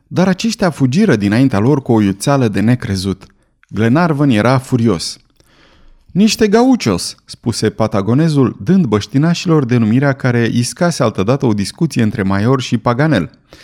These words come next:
"Ah, gauchos", răspunse McNabbs. "Ei bine, Paganel,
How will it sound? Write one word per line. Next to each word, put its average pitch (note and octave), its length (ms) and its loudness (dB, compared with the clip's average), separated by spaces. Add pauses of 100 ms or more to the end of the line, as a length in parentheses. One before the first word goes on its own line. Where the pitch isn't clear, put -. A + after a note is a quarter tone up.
(280)
"Ah, D#3 300 2 (180)
gauchos", G#2+ 800 0 (100)
răspunse G#2+ 540 -4
McNabbs. F#2+ 500 -2 (420)
"Ei - 140 2
bine, G#3 220 2
Paganel, A2+ 540 2